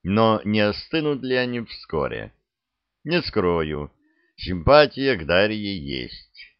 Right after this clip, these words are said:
но для женитьбы этого чувства маловато. Надо бы подождать,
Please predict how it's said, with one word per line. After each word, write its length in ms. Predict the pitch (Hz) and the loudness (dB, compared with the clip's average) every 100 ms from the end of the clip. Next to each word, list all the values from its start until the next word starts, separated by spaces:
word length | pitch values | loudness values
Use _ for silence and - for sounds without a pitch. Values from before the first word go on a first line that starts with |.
| - | -6
но 300 | 87 92 82 | 0 0 0
для 240 | 87 95 | 0 0
женитьбы 720 | 82 92 87 90 - 101 123 - _ _ _ | 0 -2 -2 -4 -8 -4 -4 -6 _ _ _
этого 360 | - 80 82 82 | -4 -4 -2 -4
чувства 560 | - 98 90 - 107 117 | -4 -8 -10 -10 -4 -2
маловато. 840 | 120 131 143 139 - - 113 - _ _ _ _ _ _ _ _ | 0 0 2 0 -2 -12 -12 -14 _ _ _ _ _ _ _ _
Надо 300 | 82 107 107 | 0 2 4
бы 120 | 98 95 | 2 2
подождать, 720 | 92 87 78 60 73 67 - | 2 0 -2 -4 -4 -4 -8